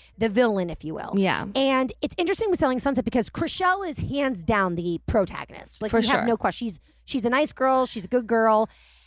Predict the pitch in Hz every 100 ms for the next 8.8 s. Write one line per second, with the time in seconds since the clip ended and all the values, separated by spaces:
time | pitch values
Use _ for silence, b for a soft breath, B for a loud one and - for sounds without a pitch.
0 | b - 233 269 262 262 262 247 247 240
1 | 233 226 226 233 - 180 175 - 208 -
2 | 247 285 254 269 254 240 233 233 220 214
3 | 196 190 - - 254 247 294 - - 381
4 | 403 349 247 233 - _ - 285 262 247
5 | 233 226 277 226 175 285 302 277 240 208
6 | 214 - 202 202 190 - 214 202 - 247
7 | 254 220 190 - 330 - 453 240 339 285
8 | - - 247 349 415 247 156